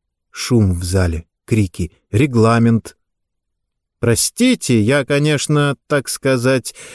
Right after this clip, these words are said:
не предполагал вообще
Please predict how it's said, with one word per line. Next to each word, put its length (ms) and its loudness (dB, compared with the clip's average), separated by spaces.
не 260 2
предполагал 960 0
вообще 680 0